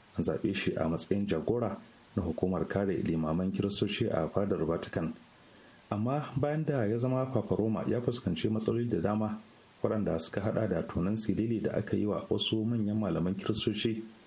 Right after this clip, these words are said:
waɗanda suke aikata wasu abubuwa na rashin kyawawan ɗabi'u, da kuma cin hanci da rashawa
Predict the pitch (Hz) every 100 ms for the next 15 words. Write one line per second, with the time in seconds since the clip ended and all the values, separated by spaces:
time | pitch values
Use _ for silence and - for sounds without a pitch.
0 | - - 104 95 82 - - 87 - 113
1 | - - - 101 - - 104 107 113 127
2 | 113 90 95 110 - 87 - 101 87 107
3 | - - - - - - - - - -
4 | - - - 90 87 - 85 95 98 92
5 | 82 87 107 104 101